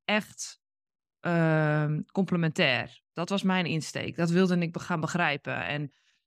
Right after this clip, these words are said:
ehm, ik had natuurlijk al wel door dat er heel veel verschillende facetten van invloed waren. Nou ja, en dat, dat,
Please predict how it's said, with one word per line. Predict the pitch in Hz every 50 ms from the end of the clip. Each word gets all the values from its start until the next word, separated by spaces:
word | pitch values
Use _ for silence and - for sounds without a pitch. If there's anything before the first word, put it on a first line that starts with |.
| _ _ _ -
ehm, | - 160 165 165 170 165 165 165 160 160 160 156 _ _ _ _ _ _ _ _ _ _ _ _ _ _ _ _ _ _
ik | - 165 160
had | 180 170
natuurlijk | 175 160 165 165 156 170
al | 165
wel | 165 180 180 175
door | 170 165 165
dat | 160 165 160
er | 165 156
heel | 165 180 208 226
veel | 202 - 185 175 170 160
verschillende | 160 160 - - 190 180 180 175 165
facetten | - - 160 - - 202 202 - - 170 151 151 160 165 -
van | - 160 143
invloed | 151 165 185 - 196 175 180
waren. | 185 185 185 185 190 196 196 202 - -
Nou | 170 - - -
ja, | - - -
en | 147 147 -
dat, | - - - - 143 -
dat, | - 139 139